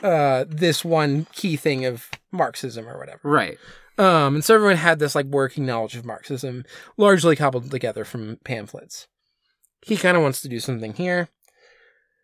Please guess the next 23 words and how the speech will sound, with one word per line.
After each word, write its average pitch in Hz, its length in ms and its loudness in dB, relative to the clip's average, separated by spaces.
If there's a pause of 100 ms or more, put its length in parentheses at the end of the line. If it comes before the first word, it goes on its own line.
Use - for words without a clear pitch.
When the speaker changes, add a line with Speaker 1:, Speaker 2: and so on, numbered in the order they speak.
(180)
Speaker 1:
The 202 100 6
other 226 140 10
little 196 240 6
pull, 165 300 0
though, 190 160 6
that 196 120 4
he 190 80 6
has 185 380 6
is 156 160 -8
that 160 80 -4
he's 135 160 0
also 147 300 2
a 123 80 0
poet, 208 440 0 (320)
and 160 120 -4
he's 147 160 2
a 135 80 0
poet 185 400 4
who's 156 400 0
particularly 165 720 0
taken 151 500 0
with, 135 180 -4
like, 127 360 -4